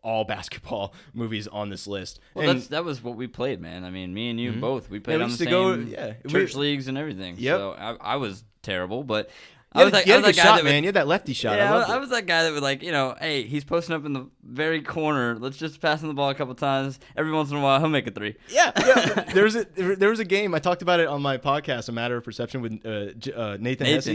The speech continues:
Speaker 2: yeah.
Speaker 1: Yeah, we were talking about how there was one game where we just tried to get you the ball so you could score <laughs>
Speaker 2: I know.
Speaker 1: so many times.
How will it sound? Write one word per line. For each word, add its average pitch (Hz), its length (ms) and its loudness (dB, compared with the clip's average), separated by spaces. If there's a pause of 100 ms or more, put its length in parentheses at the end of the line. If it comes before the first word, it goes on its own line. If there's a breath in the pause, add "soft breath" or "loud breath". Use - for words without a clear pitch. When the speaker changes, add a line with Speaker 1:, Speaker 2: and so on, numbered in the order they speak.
Speaker 2:
yeah. 123 260 -4
Speaker 1:
Yeah, 151 240 6
we 135 80 0
were 143 160 0
talking 143 240 -2
about 139 220 0
how 131 280 -2
there 131 160 -2
was 135 140 -2
one 127 240 -2
game 139 240 2
where 120 80 -2
we 127 140 -2
just 139 180 -4
tried 147 180 -2
to 135 60 -2
get 131 200 -2
you 131 200 2
the 127 80 2
ball 127 300 2
so 123 100 -8
you 113 100 -4
could - 140 -8
score 135 440 0
<laughs> - 20 -8
Speaker 2:
I 147 100 4
know. 139 200 6
Speaker 1:
so 170 100 4
many 170 180 2
times. 143 480 -2